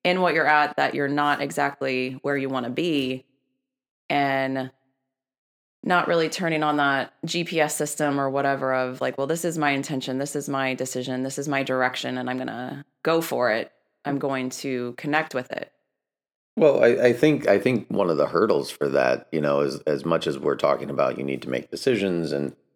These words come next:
Speaker 2: there's no right or wrong decision and, you know, it's okay whichever outcome because it was meant to be at that moment.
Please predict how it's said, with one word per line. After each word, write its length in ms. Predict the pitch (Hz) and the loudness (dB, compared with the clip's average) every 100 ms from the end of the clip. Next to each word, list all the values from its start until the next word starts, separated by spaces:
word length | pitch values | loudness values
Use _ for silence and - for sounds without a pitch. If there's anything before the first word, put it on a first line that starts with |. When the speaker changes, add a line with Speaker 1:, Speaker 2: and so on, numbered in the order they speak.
| - | -6
Speaker 2:
there's 140 | 69 | -2
no 160 | 71 67 | 0 4
right 200 | 71 69 | 4 6
or 120 | 71 | 6
wrong 260 | 107 110 92 | 4 4 2
decision 560 | - 92 80 80 73 | 4 2 2 0 -2
and, 340 | 69 69 64 - | -2 -4 -6 -4
you 80 | |
know, 240 | 69 67 - _ _ _ | -2 -2 -4 _ _ _
it's 160 | 78 76 | -2 0
okay 460 | - - 107 95 | -2 2 4 4
whichever 480 | 80 76 82 71 - | 4 4 4 4 4
outcome 460 | 87 76 92 80 76 | 2 2 0 0 0
because 240 | 73 69 | 0 0
it 40 | |
was 120 | 69 71 | -2 0
meant 220 | 73 71 | -2 -4
to 40 | |
be 280 | - 80 76 | -4 0 0
at 100 | 67 | 2
that 220 | 73 71 | 0 0
moment. 400 | 78 90 80 71 | 2 2 2 -2